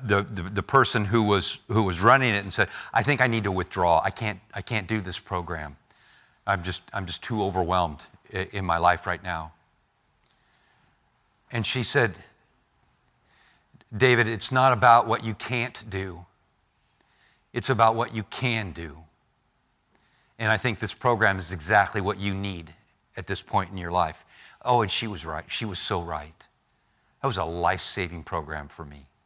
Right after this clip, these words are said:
even, even just as an audit. It's coming to the Lord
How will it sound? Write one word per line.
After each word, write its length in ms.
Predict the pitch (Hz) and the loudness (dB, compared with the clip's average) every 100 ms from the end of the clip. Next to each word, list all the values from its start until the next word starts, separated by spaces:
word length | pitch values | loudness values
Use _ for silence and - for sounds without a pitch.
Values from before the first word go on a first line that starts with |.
| _ _ _ _ _ _ _ - 107 | _ _ _ _ _ _ _ -18 -8
even, 280 | 107 107 101 | -6 -8 -10
even 280 | 113 117 120 | -8 -6 -6
just 240 | 101 - - | -8 -10 -10
as 200 | 104 85 | -8 -8
an 80 | 92 | -8
audit. 460 | 87 85 78 - - _ _ _ _ _ _ _ _ _ _ _ _ _ _ _ _ _ _ _ _ _ - | -6 -6 -8 -20 -20 _ _ _ _ _ _ _ _ _ _ _ _ _ _ _ _ _ _ _ _ _ -8
It's 160 | 117 - | -6 -2
coming 320 | 147 147 151 | -2 -2 -4
to 120 | - | -6
the 100 | 120 | -6
Lord 460 | 113 107 113 104 | -4 0 0 -2